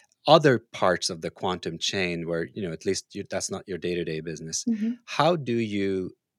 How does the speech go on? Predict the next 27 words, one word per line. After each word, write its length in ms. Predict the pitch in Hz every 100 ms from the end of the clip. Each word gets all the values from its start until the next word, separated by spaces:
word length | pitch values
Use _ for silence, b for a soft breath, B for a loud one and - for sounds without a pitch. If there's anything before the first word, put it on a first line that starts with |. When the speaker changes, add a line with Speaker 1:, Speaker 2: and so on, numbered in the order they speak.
| _
Speaker 1:
stay 400 | - - - 98
up 140 | 90 87
to 120 | -
date? 380 | 80 90 78 78 _ _ _ _ _ _
I 60 | -
mean, 180 | 87
clearly 300 | 80 104 92
you 140 | 87 85
have 260 | 92 80
now 260 | 82 80 80 -
access 520 | 113 117 - 98 -
to 80 | -
some 200 | - 87
networks 500 | 92 - 87 82 -
that 180 | 87 87
not 160 | 90
everyone 340 | 87 85 82 82
has, 240 | 95 85
but 200 | 85 92 B B
how 240 | - 156 180
does 340 | 120 104 98
one 300 | 87 82 82
stay 320 | - - 76 78
up 160 | 90
to 140 | - 85
date 280 | 80 76 - _
meaningfully 800 | 113 127 110 92 - 80 64 -